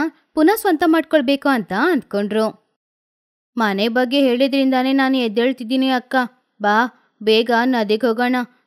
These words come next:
ಮೀನ್ ಹಿಡಿಬೇಕು ಅಲ್ವಾ? ಹೇಗಾದ್ರೂ ಹಣ ಸಂಪಾದನೆ ಮಾಡಿ ನಮ್ ಮನೆನ ನಾವು ಸ್ವಂತ ಮಾಡ್ಕೊಳ್ಬೇಕು. ಹಾಗೆ ಬಾಲು, ಕೀರ್ತಿ ಇಬ್ರು ತಕ್ಷಣ ಎದ್ದು ಆ ಊರಿನಲ್ಲಿರುವ ನದಿ ತೀರಕ್ಕೆ ಹೋದ್ರು.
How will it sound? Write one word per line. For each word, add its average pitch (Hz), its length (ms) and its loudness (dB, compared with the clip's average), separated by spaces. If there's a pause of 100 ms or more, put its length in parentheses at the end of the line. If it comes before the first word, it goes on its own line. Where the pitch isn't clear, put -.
ಮೀನ್ 247 240 0
ಹಿಡಿಬೇಕು 262 500 0
ಅಲ್ವಾ? 226 680 -4
ಹೇಗಾದ್ರೂ 240 440 0
ಹಣ 233 240 0
ಸಂಪಾದನೆ 240 480 -2
ಮಾಡಿ 233 420 -2 (240)
ನಮ್ 254 200 2
ಮನೆನ 233 360 0
ನಾವು 233 340 0
ಸ್ವಂತ 220 380 -4
ಮಾಡ್ಕೊಳ್ಬೇಕು. 247 720 0 (1000)
ಹಾಗೆ 381 340 4 (220)
ಬಾಲು, 349 360 2
ಕೀರ್ತಿ 370 240 0
ಇಬ್ರು 254 320 0 (360)
ತಕ್ಷಣ 285 340 0
ಎದ್ದು 254 440 2 (300)
ಆ 349 60 2
ಊರಿನಲ್ಲಿರುವ 339 540 2
ನದಿ 277 260 0
ತೀರಕ್ಕೆ 277 320 0
ಹೋದ್ರು. 208 320 -2